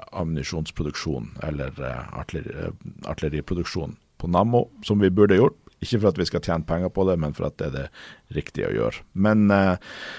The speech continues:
det er bare å kikke innom X,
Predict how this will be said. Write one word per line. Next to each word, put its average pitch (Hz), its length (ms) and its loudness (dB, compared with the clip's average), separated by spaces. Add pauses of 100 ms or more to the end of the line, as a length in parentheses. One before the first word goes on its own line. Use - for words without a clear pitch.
(200)
det 104 80 4
er - 20 6
bare 95 480 8
å 92 420 8
kikke - 580 -2
innom 87 540 4
X, - 680 -2